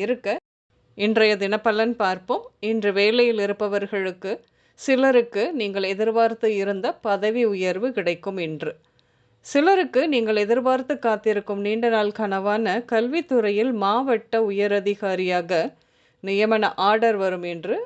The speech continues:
அதில் இந்த மாதம் இருபதாம் தேதி பொறுப்பு ஏற்க வேண்டும் என்று குறிப்பிட்டு இருப்பார்கள்.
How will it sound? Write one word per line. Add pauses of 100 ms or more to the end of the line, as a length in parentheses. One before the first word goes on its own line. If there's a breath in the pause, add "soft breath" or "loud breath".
(120)
அதில்
இந்த
மாதம்
இருபதாம்
தேதி
பொறுப்பு
ஏற்க
வேண்டும்
என்று
குறிப்பிட்டு
இருப்பார்கள்.